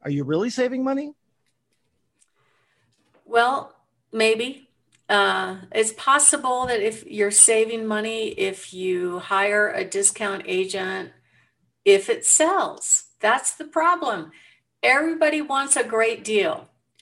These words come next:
Speaker 2: but is a home seller really saving money going with a discount agent? You know,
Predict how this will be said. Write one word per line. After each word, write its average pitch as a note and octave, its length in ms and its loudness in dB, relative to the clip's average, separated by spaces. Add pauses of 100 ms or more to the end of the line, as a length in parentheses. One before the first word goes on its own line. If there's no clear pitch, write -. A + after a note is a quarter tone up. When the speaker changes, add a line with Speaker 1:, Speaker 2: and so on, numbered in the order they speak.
(220)
Speaker 2:
but A3+ 480 4 (280)
is A#3 160 4
a A#3+ 40 0
home C#4+ 300 0
seller B3+ 340 4
really A3+ 320 -2
saving G3+ 460 0
money F3 300 -6
going F3+ 360 -4
with E3+ 160 -8
a E3+ 60 -10
discount E3 640 -4
agent? D#3+ 480 -8
You G#3 120 -6
know, G3+ 240 -4